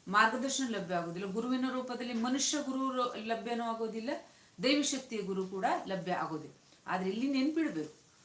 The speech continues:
ಅವರ ಪೂರ್ವಜನ್ಮದ ಆಚರಣೆ ಎಷ್ಟಿತ್ತು, ಎಷ್ಟರ ಮಟ್ಟಿಗೆ ಹಾನಿಕಾರಕ ಇತ್ತು, ಅದೆಲ್ಲ ಮುಖ್ಯ ಆಗತ್ತೆ. ಒಂದ್ ಟೈಮಲ್ಲಿ ಒಂದ್ ಗುರು ಸಿಗದೆ ಇರ್ಬೋದು, ಇನ್ನ ಕೆಲ ವರ್ಷಗಳು ಕಳೆದ ನಂತರ ಮನುಷ್ಯ ಏನು ತಪ್ಪು ಮಾಡಿರ್ತಾನೆ ಅದೆಲ್ಲ ಕಳ್ಕೊಂಡಿರ್ತಾನೆ,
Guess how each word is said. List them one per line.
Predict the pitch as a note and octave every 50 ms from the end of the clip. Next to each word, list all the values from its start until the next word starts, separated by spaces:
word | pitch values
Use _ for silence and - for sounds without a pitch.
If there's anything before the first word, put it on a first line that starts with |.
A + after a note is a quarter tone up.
| - - -
ಅವರ | C3 D3 F3 A3
ಪೂರ್ವಜನ್ಮದ | A#3 - - G#3+ A#3 C4 C#4 C#4 A#3 C4+ C4+ C4+ C4+ C4 C4+ B3
ಆಚರಣೆ | A#3 A#3+ A#3+ - C4 B3+ B3 B3
ಎಷ್ಟಿತ್ತು, | A#3 A3 G#3+ A3 G#3+ - - - A3+ F#3 - - - C#3 C3+ C#3 - - - _ _ _ - - -
ಎಷ್ಟರ | G#3 F#3+ - - C4+
ಮಟ್ಟಿಗೆ | B3+ C4 A#3 C4 B3+ B3+
ಹಾನಿಕಾರಕ | G#3 G3 F#3+ G#3 A3+ C4 C4 C#4+ C4 B3+ B3 B3
ಇತ್ತು, | B3 A3 G#3 F#3 - - F#3+
ಅದೆಲ್ಲ | D#3+ D#3+ D#3+ F#3+ G#3+ B3+
ಮುಖ್ಯ | A#3 A3 G#3+ - - - G3
ಆಗತ್ತೆ. | F3 F3 F3 E3 E3+ - - - - - _ _ _ _ - - - - - -
ಒಂದ್ | - A3+ A3+ A3+ A3+
ಟೈಮಲ್ಲಿ | A#3 A3+ A3+ A3+ A3+ A3
ಒಂದ್ | A3+ A3 A3 A3 A3 A3 -
ಗುರು | F3+ F#3+ G#3+ G#3+ A#3
ಸಿಗದೆ | A3 - G#3 F3 E3+ F#3 F#3
ಇರ್ಬೋದು, | E3 D3+ D#3+ D#3 D3+ D3+ F3 F3 - - - - - - - _ _ _ - A3
ಇನ್ನ | A#3+ B3+ C4+
ಕೆಲ | B3+ C4 B3 B3 B3
ವರ್ಷಗಳು | A#3+ A#3+ A#3 - C4 B3+ B3+ B3
ಕಳೆದ | - A#3+ A3+ A3+
ನಂತರ | A3+ A3 A3 A3+ G#3+ - A3+ A#3 A#3 G#3+
ಮನುಷ್ಯ | A3 A3 - A3+
ಏನು | G3+ G#3 G#3 G#3 G#3+ G#3 G3 F#3+ - - - - - -
ತಪ್ಪು | - G#3+ - A3+
ಮಾಡಿರ್ತಾನೆ | A3 A3 G#3 G#3 G3+ G3+ G3+ G3+
ಅದೆಲ್ಲ | F#3+ F3+ F#3+ G3 G#3 F#3+
ಕಳ್ಕೊಂಡಿರ್ತಾನೆ, | F#3+ F#3 F#3 F#3 G3+ G3+ F#3+ F3+ - - - C#3+ C#3 C#3+ D3